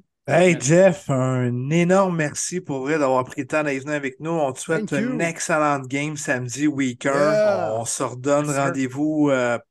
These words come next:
Speaker 1: dans les prochaines semaines. On te souhaite un solide début de saison qui va répondre
Speaker 3: Let's
Speaker 1: à tes
Speaker 3: go.
Speaker 1: attentes, aux attentes de tes coachs.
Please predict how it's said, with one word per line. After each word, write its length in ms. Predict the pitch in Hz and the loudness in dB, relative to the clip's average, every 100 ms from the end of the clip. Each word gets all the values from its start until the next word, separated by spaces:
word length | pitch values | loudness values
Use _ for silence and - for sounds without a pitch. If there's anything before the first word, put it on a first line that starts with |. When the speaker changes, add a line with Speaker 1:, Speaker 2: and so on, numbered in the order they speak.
| _ | _
Speaker 1:
dans 100 | 127 | -10
les 80 | 117 | -8
prochaines 400 | 120 113 143 131 | -6 -4 -6 -6
semaines. 560 | 143 120 123 131 139 135 - - _ | -6 -4 -2 -4 -6 -10 -20 -20 _
On 100 | 113 | -8
te 60 | - | -2
souhaite 200 | 147 143 | -2 -2
un 100 | 123 | -4
solide 680 | 117 - - 180 170 170 151 | -2 -2 2 2 4 0 -2
début 300 | 143 135 143 | -10 -8 -10
de 60 | |
saison 480 | - 131 120 135 139 | -2 0 0 -2 -4
qui 140 | 135 | -4
va 120 | 120 110 | -4 -2
répondre 340 | 113 117 131 | -2 -2 -2
Speaker 3:
Let's 120 | 127 | 0
Speaker 1:
à 40 | 196 | 2
tes 80 | |
Speaker 3:
go. 100 | 214 | 2
Speaker 1:
attentes, 640 | 202 170 135 127 127 127 123 | 2 0 -2 -2 -2 -4 -6
aux 120 | 110 | -6
attentes 280 | 110 127 123 | -4 -4 -2
de 60 | 120 | -2
tes 220 | 123 110 | -4 -4
coachs. 500 | - 127 131 131 | 2 4 4 0